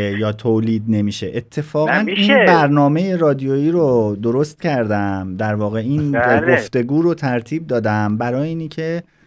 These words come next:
Speaker 2: ام، در واقع همه با همدیگه دست به دست همدیگه بدیم، نذاریم که یک، اه، مجله خوب فرهنگی که در شهرمون علیرغم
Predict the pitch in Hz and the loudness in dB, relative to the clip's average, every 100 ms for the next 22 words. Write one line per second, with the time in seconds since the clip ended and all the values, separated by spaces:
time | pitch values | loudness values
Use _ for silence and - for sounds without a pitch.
0 | _ _ _ - 123 120 117 110 110 101 | _ _ _ -10 -4 0 0 0 0 -2
1 | - - - 117 120 123 120 160 151 156 | -4 -10 -8 -2 0 0 0 -2 -2 -2
2 | 143 180 135 101 113 117 113 117 120 147 | 0 0 -2 -2 -4 -2 -2 -2 -2 -2
3 | 143 147 147 151 147 147 151 156 143 127 | 0 -2 -2 -4 -2 -2 -4 -4 -2 -2
4 | 117 135 170 139 117 113 110 107 123 170 | -4 -2 -2 -2 -2 -2 -2 -4 -2 0
5 | 175 165 131 113 107 107 107 110 135 135 | 2 2 2 0 -2 -4 -4 -2 -4 -6
6 | - 110 107 104 101 104 110 107 110 110 | -10 -6 -4 -4 -6 -4 -2 -2 -2 0
7 | 117 143 139 110 107 139 151 143 113 95 | -2 -2 -4 -6 -8 -4 -2 0 0 -2
8 | - 110 107 107 107 113 147 135 113 107 | -4 -2 -2 -2 -2 -4 -6 -6 -6 -4
9 | 104 127 135 113 92 85 - - _ _ | -4 -2 -2 -2 -6 -8 -12 -20 _ _
10 | _ _ _ - - 151 160 165 175 165 | _ _ _ -14 0 4 4 4 2 0
11 | 151 113 | -4 -6